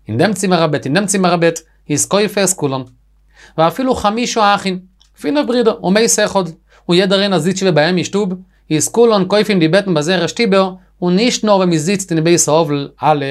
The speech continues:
אבלים צוזאמען, נאר יעדער איינער ביי אים אין שטוב, דארף עכט איבער דערן אלע בעטן. אבער דארף קיין בית, דאס איז געמאכט געווארן צו זיצן אדער צו ליגן. אבער ווי מוז מען מיט דעם מיוחדת לקהילים, צו ליגן אויף דעם קהילים, דאס ניצט צו זיין ווי א שאף, ווי א פאליציי, אין צוריך לכפותו. זאגט די ברייתא, דרגוש,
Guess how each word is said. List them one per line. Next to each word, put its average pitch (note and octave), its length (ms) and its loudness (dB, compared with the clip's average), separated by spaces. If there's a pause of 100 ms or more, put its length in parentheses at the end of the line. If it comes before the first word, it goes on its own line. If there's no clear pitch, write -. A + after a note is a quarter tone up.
אבלים C#3+ 320 0
צוזאמען, D3+ 460 -2
נאר C#3 140 -2
יעדער E3+ 220 0
איינער E3+ 160 0
ביי D#3 60 2
אים D3+ 60 0
אין D3 60 -6
שטוב, F#3+ 160 -2
דארף D#3 160 -2
עכט F3+ 120 -6
איבער D#3+ 160 0
דערן D#3 120 2
אלע D#3 160 0
בעטן. A#2 240 -8 (1200)
אבער C3+ 520 -2
דארף E3 220 0
קיין C#3+ 240 -2
בית, D#3+ 120 0
דאס E3+ 140 -4
איז C#3 60 -10
געמאכט D3 180 0
געווארן D#3 180 -2
צו A#2+ 120 -10
זיצן F3 220 -2
אדער D3 120 -4
צו B2 160 -8
ליגן. D3 200 0 (580)
אבער B2+ 100 0
ווי A#2 80 0
מוז D3+ 320 2
מען C#3+ 80 0
מיט F3+ 160 0
דעם D#3+ 100 0
מיוחדת D3+ 540 -4
לקהילים, C#3 360 -2
צו C#3+ 120 -6
ליגן D3 80 0
אויף C3 80 -2
דעם A#2+ 120 -4
קהילים, F3 380 0 (340)
דאס E3 240 -2
ניצט F#3+ 140 -2
צו - 60 -6
זיין D#3+ 220 0
ווי C#3+ 80 2
א A#2 40 -2
שאף, D#3+ 320 -2
ווי D3 140 -2
א A#2+ 40 -2
פאליציי, F#3 440 0 (380)
אין G#3 220 0
צוריך F#3 340 0
לכפותו. B2+ 520 -2 (1000)
זאגט F3 180 0
די F#3+ 80 0
ברייתא, D#3 360 0
דרגוש, D3 1000 -4